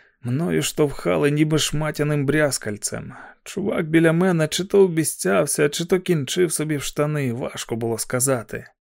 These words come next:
Вони пройшли просто повз мене. Один був кремезний блондин у розстебнутій сорочці, в одному черевику в нього чи то відклеїлася, чи то відірвалася підошва, і вона ляскала.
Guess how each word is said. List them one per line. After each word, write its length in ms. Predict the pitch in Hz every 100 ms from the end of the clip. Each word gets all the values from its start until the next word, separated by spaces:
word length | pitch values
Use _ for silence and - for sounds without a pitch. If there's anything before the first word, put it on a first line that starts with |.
| -
Вони 380 | 117 139 147 160
пройшли 560 | - 139 - 156 156
просто 500 | - - 180 - 208
повз 340 | - 156 147 160
мене. 460 | 165 143 104 107 - - -
Один 440 | 113 107 127 151 135
був 220 | 139 127
кремезний 540 | 127 135 165 147 147
блондин 600 | 135 135 135 143 175 135
у 100 | 113
розстебнутій 640 | 117 110 - 120 117 110 113
сорочці, 640 | - 127 131 107 - - 104
в 140 | 107
одному 340 | 131 175 180
черевику 600 | 165 165 170 175 180 156
в 60 | 151
нього 360 | 160 180 143 139
чи 180 | -
то 160 | 143 156
відклеїлася, 920 | 147 - - 165 170 135 131 123 131
чи 180 | 127 -
то 160 | 170 180
відірвалася 760 | 175 175 170 170 170 143 151
підошва, 680 | 147 143 160 160 - 123 104
і 220 | 113 117
вона 300 | 117 120 131
ляскала. 640 | 127 147 123 - 107 104